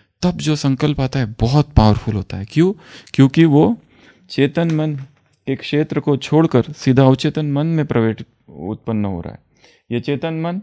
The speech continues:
ये अवचेतन मन, बीच में एक barrier है, इसको कहते हैं प्री कॉन्शियस barrier। ये एक पर्दा है जैसे,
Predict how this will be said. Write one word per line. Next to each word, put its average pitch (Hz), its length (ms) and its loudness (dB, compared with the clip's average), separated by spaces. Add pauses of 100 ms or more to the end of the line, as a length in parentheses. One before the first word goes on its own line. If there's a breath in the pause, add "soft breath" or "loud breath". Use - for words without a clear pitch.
(120)
ये 123 120 4
अवचेतन 131 440 4
मन, 104 240 2
बीच 135 260 4
में 143 100 2
एक 117 120 0
barrier 127 380 4
है, 123 140 0
इसको 120 220 -4
कहते 113 260 -2
हैं 143 80 -6 (100)
प्री 160 260 0
कॉन्शियस 120 540 -4
barrier। 92 460 -6 (1700)
ये 123 160 4
एक 143 140 -2
पर्दा 143 300 4
है 135 120 2
जैसे, 101 340 -4